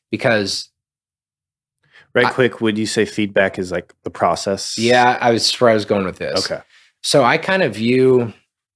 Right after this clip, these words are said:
Speaker 1: this process of <clears throat> kinda going back to the min-, or inner game of tennis. I don't, I'm not trying to, to define things as good or bad,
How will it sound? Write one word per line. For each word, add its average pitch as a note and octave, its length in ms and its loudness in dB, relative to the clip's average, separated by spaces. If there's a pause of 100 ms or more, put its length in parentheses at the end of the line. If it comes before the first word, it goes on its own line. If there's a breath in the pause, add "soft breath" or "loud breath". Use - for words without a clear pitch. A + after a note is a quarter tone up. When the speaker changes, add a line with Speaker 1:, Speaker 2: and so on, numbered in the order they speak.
(1500)
Speaker 1:
this A2 340 2
process A2 760 0
of F#2 540 0
<clears throat> - 60 -20
kinda A#2 340 -2 (440)
going G2+ 300 0
back G#2+ 160 2
to - 60 -18
the G2 60 -4
min-, G#2 240 -2
or F#2 220 0
inner G2+ 220 -2
game G2 200 -2
of F2 120 -8
tennis. G2+ 580 -4 (1600)
I B2+ 120 2
don't, D#3+ 260 2
I'm B2 180 2
not D#3+ 260 0
trying C#3 400 0
to, G2+ 340 0 (140)
to B2 100 -4
define G#2 480 -2
things G#2+ 260 -4
as F2+ 160 -4
good G#2 440 -2
or F2+ 160 -6
bad, F#2+ 600 -2